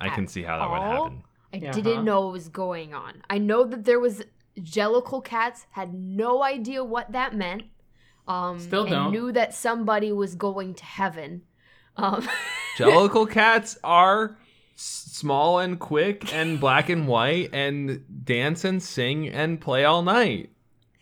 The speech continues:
Speaker 2: What was that? There was one line, they're like, "Oh, by the way, did we also said
Speaker 1: Yeah.
Speaker 2: before?"
Speaker 1: <laughs> As we said before, we are small.
Speaker 2: <laughs> Yeah.
Speaker 3: Uh-huh.
Speaker 2: <laughs> As we said before, they all small. So, okay, the first time I saw this movie, I hated it.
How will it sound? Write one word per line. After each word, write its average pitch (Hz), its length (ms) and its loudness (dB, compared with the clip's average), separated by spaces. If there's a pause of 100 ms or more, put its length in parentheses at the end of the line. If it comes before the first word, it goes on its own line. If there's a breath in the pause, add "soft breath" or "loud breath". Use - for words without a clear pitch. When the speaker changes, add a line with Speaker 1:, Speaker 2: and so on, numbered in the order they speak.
(460 soft breath)
Speaker 2:
What 240 200 2
was 294 160 -4
that? 254 300 4
There 240 100 2
was 220 160 -4
one 208 200 -6
line, 214 180 -4
they're 202 100 -4
like, 190 220 -8
"Oh, 214 200 -2
by 196 220 -4
the 196 120 -8
way, 196 260 -4
did 185 520 -14
we 196 140 -6
also 196 380 -2
said 202 260 -2
Speaker 1:
Yeah. 156 240 8
Speaker 2:
before?" 208 540 2
Speaker 1:
<laughs> - 60 -16
As 151 200 8
we 160 80 6
said 180 220 8
before, 139 420 4
we 151 120 8
are 170 160 12
small. 139 600 6
Speaker 2:
<laughs> - 80 0 (560)
Yeah. 285 240 4 (100)
Speaker 3:
Uh-huh. 160 580 2 (240)
Speaker 2:
<laughs> 254 200 -8
As 254 100 -12
we 262 120 -4
said 208 300 -4
before, 190 360 -10
they 185 160 -8
all 190 200 -8
small. - 260 -16 (320 loud breath)
So, 349 420 2
okay, 202 440 0
the 220 80 -4
first 277 300 -4
time 311 180 -2
I 294 80 -2
saw 220 200 0
this 220 180 -4
movie, 175 320 -8
I 165 80 -4
hated 247 480 -2
it. - 260 -10